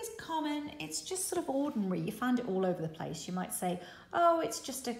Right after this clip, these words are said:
common bird that you see all the time. It's not special." So I will put that in with the antonyms, something that's just every day, that you see a lot of every day, certainly not something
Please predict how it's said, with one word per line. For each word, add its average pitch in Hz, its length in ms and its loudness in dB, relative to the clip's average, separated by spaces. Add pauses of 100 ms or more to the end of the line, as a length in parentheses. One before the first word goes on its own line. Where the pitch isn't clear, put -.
(100)
common 185 560 0
bird 170 480 0
that - 160 -8
you 185 60 0
see 175 220 -2
all 170 100 0
the 170 80 -2
time. 165 280 -4
It's - 140 -6
not - 160 -6
special." - 580 -6 (360)
So - 180 -6
I 180 80 -2
will 185 240 -6
put - 260 -12
that 175 200 -8 (100)
in - 140 -4
with - 100 -6
the - 180 -8
antonyms, - 680 -12
something - 480 -8
that's - 160 -12
just - 300 -10 (500)
every 180 320 0
day, 165 380 -2
that - 100 -10
you 170 60 -10
see 170 240 -4
a - 20 -6
lot 160 240 -8
of 156 100 -6
every - 200 -10
day, - 180 -12
certainly 175 360 -8
not 175 200 -8
something - 380 -10